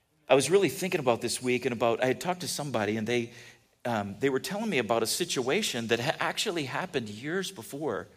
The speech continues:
And I couldn't fig-, at first that wasn't obvious. As they were talking about it, they were so upset. It sounded like it was something that had just happened. And then part of the way they were telling me,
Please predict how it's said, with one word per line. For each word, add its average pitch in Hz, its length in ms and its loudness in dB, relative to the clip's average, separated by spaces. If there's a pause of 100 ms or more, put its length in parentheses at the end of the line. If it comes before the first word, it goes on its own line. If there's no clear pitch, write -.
(420)
And 151 100 2
I 151 60 6
couldn't 214 220 0
fig-, 196 280 2
at 160 160 2
first 254 280 2
that 147 140 6
wasn't 165 260 2
obvious. 135 440 0
As 143 160 2
they 165 80 6
were 143 80 6
talking 202 380 -2
about 101 340 0
it, - 180 -2 (360)
they 180 100 0
were 233 140 -2
so 190 260 -2
upset. 190 380 -2
It 156 80 -2
sounded 247 360 -4
like 160 200 2
it 139 80 2
was 143 120 -2
something 160 280 -2
that 117 60 -4
had 110 140 0
just 170 240 -4
happened. 139 440 -4 (420)
And 160 120 4
then 190 220 0 (100)
part 262 240 4
of 311 80 2
the 202 80 6
way 196 180 8
they 180 140 6
were 156 100 4
telling 151 380 -2
me, 139 280 -4